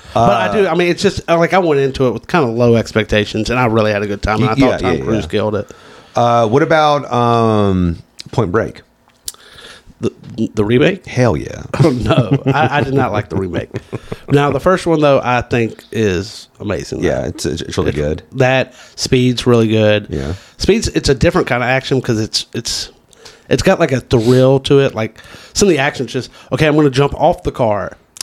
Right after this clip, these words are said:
Speaker 1: Yeah.
Speaker 2: And it's like, I mean, it's not
Speaker 1: It's, it really, honestly,
Speaker 2: it's
Speaker 1: like
Speaker 2: a rush movie, but it's not like
Speaker 1: For me,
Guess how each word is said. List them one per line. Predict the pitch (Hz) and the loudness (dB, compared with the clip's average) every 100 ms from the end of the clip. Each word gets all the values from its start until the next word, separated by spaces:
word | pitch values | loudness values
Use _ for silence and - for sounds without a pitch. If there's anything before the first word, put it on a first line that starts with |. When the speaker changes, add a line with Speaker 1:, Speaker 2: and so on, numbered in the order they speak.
| - | -10
Speaker 1:
Yeah. | 101 101 175 | 0 2 4
Speaker 2:
And | 180 | 2
it's | 175 190 | 0 0
like, | 170 160 | 0 0
I | 165 | 0
mean, | 156 143 143 | 2 2 2
it's | 175 - | 0 2
not | 190 180 | 2 4
Speaker 1:
It's, | 170 185 - | 2 0 -2
it | 165 | -2
really, | 190 226 | 0 0
honestly, | 165 220 220 214 | 0 0 2 2
Speaker 2:
it's | 190 | 2
Speaker 1:
like | 160 143 135 | 4 2 2
Speaker 2:
a | |
rush | 175 208 - | 2 2 -2
movie, | 151 151 170 190 180 | -2 0 2 0 0
but | 143 135 | 0 0
it's | 139 - | -2 2
not | 151 143 - | 2 2 -2
like | 123 117 107 | -4 -2 -2
Speaker 1:
For | - 156 | 0 0
me, | 123 160 196 180 | 2 0 2 0